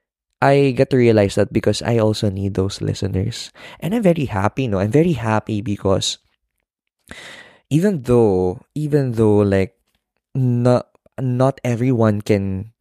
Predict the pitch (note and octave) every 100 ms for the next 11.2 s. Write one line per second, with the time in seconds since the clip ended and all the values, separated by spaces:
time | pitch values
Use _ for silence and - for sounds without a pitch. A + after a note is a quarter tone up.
0 | - - A#2+ B2+ - B2+ A2+ G#2 G2+ F#2+
1 | F2+ _ _ A2+ A#2 A2+ _ _ G#2+ G#2+
2 | G#2 G#2 G2+ F#2+ G#2 - F#2 F#2+ F#2+ B2
3 | C3+ D3 A#2+ G#2+ G#2 G#2 G#2 G2+ A2 G2+
4 | G2+ - G2+ G2+ G#2 F#2+ F#2 G2 A2+ D3
5 | D#3+ E3+ - - - A2 A2 A2+ G#2+ G#2+
6 | G#2 G2+ - - B2+ B2+ A2+ E3+ C3+ G#2+
7 | - G#2 G2 G2 - A2 F#2+ G2 B2 _
8 | _ _ _ _ - A2+ B2+ A#2+ - C3
9 | - C#3+ F3 - A#2 G#2+ F#2 F#2 - _
10 | _ _ _ - A#2 A2 A2 A#2 A2+ A2
11 | A2